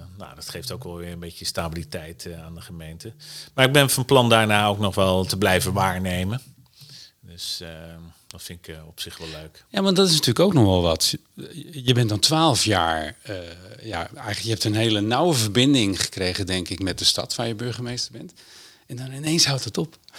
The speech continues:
Speaker 2: <laughs>
Speaker 1: Ja, nou ja, dat is natuurlijk ook, eh, zo. En dan komt er een andere burgemeester.
Speaker 2: Ja.
Speaker 1: En, eh, ja, die, die, die, eh, doet al die dingen die jij twaalf jaar lang ook gedaan hebt.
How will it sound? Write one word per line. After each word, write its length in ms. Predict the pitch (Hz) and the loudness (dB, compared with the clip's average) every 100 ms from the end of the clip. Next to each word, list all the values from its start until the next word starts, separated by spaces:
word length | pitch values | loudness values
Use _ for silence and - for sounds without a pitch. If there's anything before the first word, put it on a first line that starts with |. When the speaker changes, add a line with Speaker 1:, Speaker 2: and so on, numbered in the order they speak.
| - - | -6 2
Speaker 2:
<laughs> 340 | 156 - 147 | 2 4 4
Speaker 1:
Ja, 300 | 196 226 151 | 6 8 6
nou 100 | 143 | 6
ja, 240 | 175 165 | 4 6
dat 180 | 160 151 | 6 4
is 120 | 175 | 4
natuurlijk 300 | 160 151 135 | 2 2 6
ook, 240 | 117 101 - | 6 6 4
eh, 180 | 95 95 | 4 6
zo. 280 | - 95 | 6 6
En 80 | 120 | 4
dan 100 | 151 | 2
komt 200 | 139 117 | 2 0
er 60 | 104 | 2
een 80 | 95 | 0
andere 280 | 110 127 | 2 2
burgemeester. 760 | 123 123 123 120 120 156 135 143 | 4 6 6 6 6 8 6 2
Speaker 2:
Ja. 80 | 120 | 0
Speaker 1:
En, 220 | 92 95 | -2 -2
eh, 140 | 92 87 87 - - - | -4 -6 -12 -20 -20 -4
ja, 200 | 120 71 | -2 -2
die, 220 | 92 92 | -2 -2
die, 200 | 92 92 | -2 -2
die, 420 | 90 98 95 90 | -2 -6 -6 -8
eh, 40 | 98 | -10
doet 180 | 104 101 | -10 -10
al 120 | 104 | -6
die 120 | 98 98 | -2 2
dingen 280 | 104 101 | 2 2
die 100 | 98 | 0
jij 280 | 101 95 98 | 2 2 0
twaalf 380 | 101 107 98 98 | 0 0 0 0
jaar 140 | 104 | 0
lang 180 | 95 98 | 0 0
ook 160 | 131 143 | 2 2
gedaan 400 | - 107 98 95 | 2 4 4 4
hebt. 260 | 123 - | -2 -4